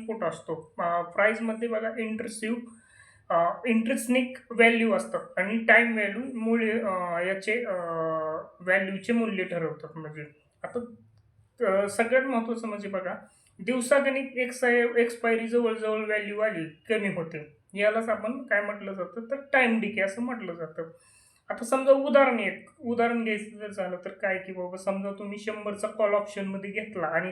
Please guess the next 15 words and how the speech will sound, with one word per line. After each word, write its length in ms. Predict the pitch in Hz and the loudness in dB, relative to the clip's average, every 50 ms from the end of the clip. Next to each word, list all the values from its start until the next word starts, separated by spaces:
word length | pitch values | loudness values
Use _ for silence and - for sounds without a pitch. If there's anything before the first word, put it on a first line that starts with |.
| 180 190 | -4 0
त्यामध्ये 440 | 214 214 214 208 208 202 196 208 196 | 0 0 2 0 -4 -6 -6 -8 -6
समजा, 500 | - 196 190 185 196 196 202 - - - - _ _ _ _ _ - | -4 -6 -6 -2 0 0 0 -2 -4 -16 -20 _ _ _ _ _ -4
अ, 300 | 185 175 170 170 175 175 | -2 -2 0 0 -2 -2
सत्तरचा 600 | - - 233 226 226 - 233 220 - - 226 220 | 0 -2 -2 -2 2 0 0 0 2 2 2 2
इंट्रेन्सिक 520 | 214 214 220 220 202 202 - - 196 - | 2 0 -4 -4 -4 -4 -6 -10 -12 -6
व्हॅल्यू 360 | 202 208 202 196 190 190 190 | 0 0 0 2 0 0 0
आहे, 240 | 190 175 156 170 165 165 - - _ _ _ - - - _ - | 0 0 0 -2 -8 -8 -8 -14 _ _ _ -20 -20 -14 _ -4
तर 100 | 196 202 202 - - _ _ | -4 -4 -4 -12 -20 _ _
त्याच्यामध्ये 560 | 214 208 208 - 226 226 220 214 220 - 233 | -6 -6 -2 -2 -2 -2 0 -2 -4 -6 -4
काय 220 | 226 202 196 180 165 | 0 0 0 0 0
होतं 340 | 165 165 - 220 254 247 - - - _ _ _ _ _ _ - | -4 -6 -4 -6 -6 -6 -8 -18 -20 _ _ _ _ _ _ -4
तर 80 | 233 | -4
तीस 360 | 226 - - 294 285 285 277 294 | -4 -4 0 0 0 0 0 -2
रुपयाचा 400 | 269 240 - 254 247 240 277 285 | -4 0 2 0 2 2 0 -2
टाइम, 580 | - - - - 233 220 220 226 226 233 240 | -2 -2 2 8 8 8 8 8 6 2 0